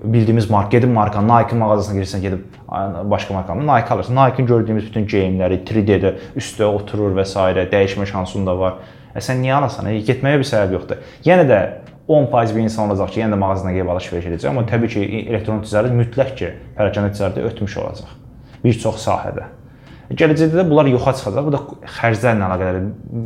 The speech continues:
Bu gün gəlin düşünək də, bir molda yer götürmək neçədir? Ay, on beş min, iyirmi min. Yəni bu xaricdə daha bahadır. O-,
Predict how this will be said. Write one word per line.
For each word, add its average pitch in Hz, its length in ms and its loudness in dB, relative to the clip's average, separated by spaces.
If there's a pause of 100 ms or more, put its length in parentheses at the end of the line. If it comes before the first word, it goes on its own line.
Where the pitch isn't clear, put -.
Bu 131 100 4
gün 113 120 2
gəlin 98 240 2
düşünək 92 300 -4
də, 107 100 0
bir 113 160 2
molda 110 360 4
yer 107 200 2
götürmək 92 400 -4
neçədir? - 360 -8
Ay, 53 120 -4 (1700)
on 110 240 2
beş 101 200 -2
min, 95 160 -4
iyirmi 90 360 -4
min. - 140 -12 (760)
Yəni 90 300 -2
bu 104 140 0 (120)
xaricdə 95 320 0
daha 90 220 -2
bahadır. - 400 -12 (800)
O-, - 100 -10